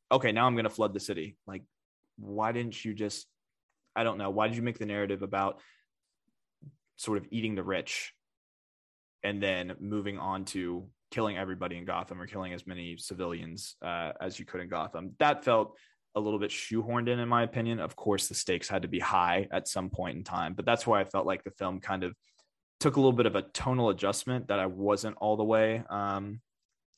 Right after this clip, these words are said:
wasn't all the way on board with. But, um, yeah, I mean, overall, you can't say this is a bad film, a terrible film, or a poorly made film, because there's a lot of effort here. And sometimes I did feel like it was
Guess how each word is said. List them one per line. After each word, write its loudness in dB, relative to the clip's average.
wasn't 2
all 6
the 4
way 6
on 4
board 6
with. 2
But, 6
um, -2
yeah, 2
I 0
mean, 0
overall, 6
you -4
can't -10
say -2
this -6
is -10
a -8
bad -2
film, -6
a 0
terrible 2
film, 0
or 2
a -2
poorly 0
made -4
film, -8
because -2
there's 0
a 2
lot 4
of 0
effort -2
here. -6
And 0
sometimes 0
I 2
did 2
feel 2
like 6
it -2
was -4